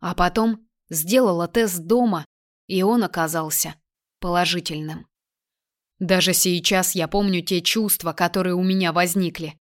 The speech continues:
В первую очередь, это был страх и вопрос: "А что теперь?" Ведь на тот момент я и понятия не имела ничего о детях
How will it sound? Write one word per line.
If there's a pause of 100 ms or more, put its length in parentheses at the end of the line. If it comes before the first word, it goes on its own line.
(160)
В
первую
очередь,
это
был
страх
и
вопрос: (320)
"А
что
теперь?" (540)
Ведь
на
тот
момент (120)
я
и
понятия
не
имела
ничего
о
детях